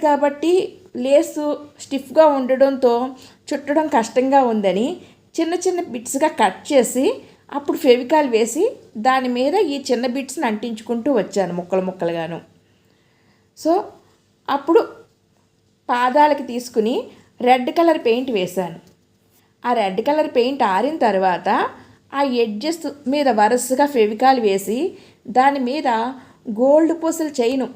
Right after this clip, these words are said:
చిన్నగా సర్దుకుంటూ అడ్జస్ట్ చేసుకుంటూ అంటించుకుంటూ వచ్చాను.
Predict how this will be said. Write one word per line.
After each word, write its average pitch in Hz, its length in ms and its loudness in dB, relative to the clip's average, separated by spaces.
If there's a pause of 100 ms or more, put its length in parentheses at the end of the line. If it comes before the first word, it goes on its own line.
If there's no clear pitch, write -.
(440)
చిన్నగా 285 440 0
సర్దుకుంటూ 262 640 -4 (160)
అడ్జస్ట్ 220 380 -4
చేసుకుంటూ 233 800 0
అంటించుకుంటూ 214 880 -2
వచ్చాను. 175 360 -6